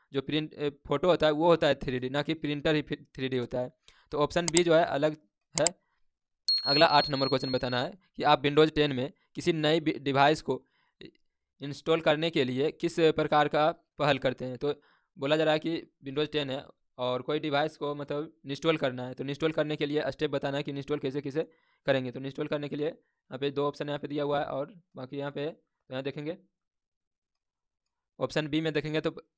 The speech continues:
कह रहा है कि स्टार्ट पे जाएंगे, उसके बाद, अ, डिवाइसेस पे जाएंगे। डिवाइसेस पे जाने के बाद सिलेक्ट पे क्लिक करेंगे, सिलेक्ट कर, सिलेक्ट, सिलेक्टेड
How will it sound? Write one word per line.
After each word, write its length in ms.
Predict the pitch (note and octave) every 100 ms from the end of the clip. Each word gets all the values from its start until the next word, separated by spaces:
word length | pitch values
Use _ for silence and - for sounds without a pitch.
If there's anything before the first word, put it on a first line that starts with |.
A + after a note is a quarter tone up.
| _
कह 80 | -
रहा 120 | C3+
है 80 | C#3+
कि 100 | D#3 -
स्टार्ट 360 | C#3+ D3+ D#3
पे 100 | -
जाएंगे, 260 | D#3 D3 D#3
उसके 220 | - D3+
बाद, 240 | C#3 D#3+ - _ _ _ C3+
अ, 140 | B2
डिवाइसेस 480 | B2+ C#3 C#3+ E3+ D#3+
पे 120 | C#3
जाएंगे। 240 | B2+ A#2+
डिवाइसेस 360 | A#2+ C3 C#3 D#3
पे 100 | D3+
जाने 180 | D3 D3
के 80 | C#3
बाद 140 | D3+
सिलेक्ट 320 | - C#3 C#3+
पे 80 | D3+
क्लिक 220 | D3 D#3
करेंगे, 280 | D3 C3+ D3+ _ _ _ _
सिलेक्ट 320 | C#3+ D#3+ D#3
कर, 280 | D3 - C#3+
सिलेक्ट, 320 | D3+ D#3 - _ - C#3+
सिलेक्टेड 440 | C3+ D3 C#3+ E4+